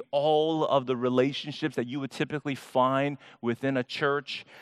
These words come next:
So all the relationships between Jew and Gentile, slave and free,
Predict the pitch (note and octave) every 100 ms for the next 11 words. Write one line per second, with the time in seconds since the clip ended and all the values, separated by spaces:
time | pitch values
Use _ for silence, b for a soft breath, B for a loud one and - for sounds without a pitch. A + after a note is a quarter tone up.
0 | B - C3 D3 D#3 E3 D#3 D3+ D3+ D#3
1 | - D3 D#3 C3+ C3+ C#3 C3 G#2 A2+ D3
2 | D#3+ D#3 D#3 - C#3+ B2 D3 D3+ C3+ B2
3 | G#2+ G2 - - D3 D#3 D#3+ D3+ C#3+ D3+
4 | C#3 - D#3 D3 B2+